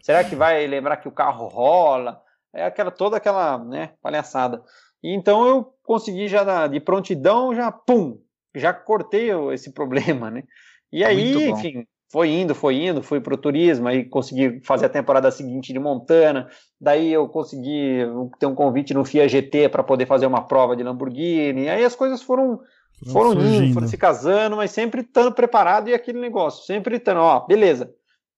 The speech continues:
Speaker 1: vai lá, você tem um treino, pra, vamos ver como é que você vai." Então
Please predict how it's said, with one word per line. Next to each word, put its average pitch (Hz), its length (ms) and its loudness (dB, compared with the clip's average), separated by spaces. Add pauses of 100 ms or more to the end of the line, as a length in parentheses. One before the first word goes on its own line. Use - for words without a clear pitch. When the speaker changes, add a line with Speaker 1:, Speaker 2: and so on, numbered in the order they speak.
(180)
Speaker 1:
vai 208 180 6
lá, 220 160 4
você 240 160 -2
tem 226 320 -10
um 220 160 -10
treino, 170 360 -2
pra, 147 180 0
vamos 190 320 -8
ver 180 100 0
como 180 140 -6
é - 20 -4
que - 80 -10
você 175 100 4
vai." 120 360 0
Então 156 240 -2